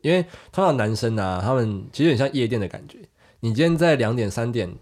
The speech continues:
过后，男生不会留下来的，因为男生他要么就是已经去睡觉了，要么他就是已经约到人。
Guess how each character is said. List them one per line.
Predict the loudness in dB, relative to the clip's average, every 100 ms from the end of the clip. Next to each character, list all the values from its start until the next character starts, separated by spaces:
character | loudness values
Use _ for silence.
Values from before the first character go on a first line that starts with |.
| _ _
过 | 2 2 2
后， | 0 -2 -4 -18 -20 _ _ -6
男 | -2 -2
生 | -2
不 | -2
会 | -2
留 | -4 -6
下 | -10
来 | -10 -16
的， | _ _ _ _ -2
因 | 0
为 |
男 | 2 0
生 | 0
他 | 0
要 | 0 0
么 | -2
就 | -4
是 | -6 -6
已 |
经 | -6 -8
去 |
睡 | -4 -4 -4
觉 | -8
了， | -12 _ _ -4
要 | -2
么 | 0
他 | -2
就 | -4
是 |
已 | -4
经 | -2
约 | -2
到 | 0
人。 | -2